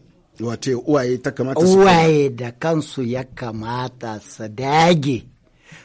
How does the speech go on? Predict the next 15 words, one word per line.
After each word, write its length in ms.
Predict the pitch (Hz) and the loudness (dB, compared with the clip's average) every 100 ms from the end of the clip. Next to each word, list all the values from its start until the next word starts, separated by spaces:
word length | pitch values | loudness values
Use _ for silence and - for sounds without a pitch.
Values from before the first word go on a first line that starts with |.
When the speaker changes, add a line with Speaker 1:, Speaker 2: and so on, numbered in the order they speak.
| - | -20
Speaker 2:
Su 280 | - 147 | -6 -4
dage, 480 | 135 165 185 170 156 | 0 0 0 0 -2
menene 520 | 151 147 165 185 160 | -2 -2 -2 0 -2
dagewa? 680 | 127 135 151 131 123 113 87 - _ _ _ _ _ | -2 -2 -2 -2 -2 -4 -8 -16 _ _ _ _ _
Yaro 480 | 131 135 156 160 135 | -8 -2 -2 -2 -4
ba 240 | 120 117 | -6 -12
kaman 400 | 117 143 147 147 143 | -10 -10 -10 -10 -12
akuya 420 | 151 - 135 123 | -16 -10 -8 -8
bane 380 | 107 120 127 113 | -10 -10 -10 -12
ka 120 | - 113 | -14 -16
sake 340 | 123 - 131 | -14 -10 -8
ta 160 | 123 110 | -8 -10
daji, 500 | 107 113 110 101 104 | -8 -8 -8 -10 -14
ya 180 | 113 | -14
kamata 1000 | 123 110 110 113 117 - - 107 101 98 | -14 -12 -10 -10 -12 -14 -16 -14 -14 -16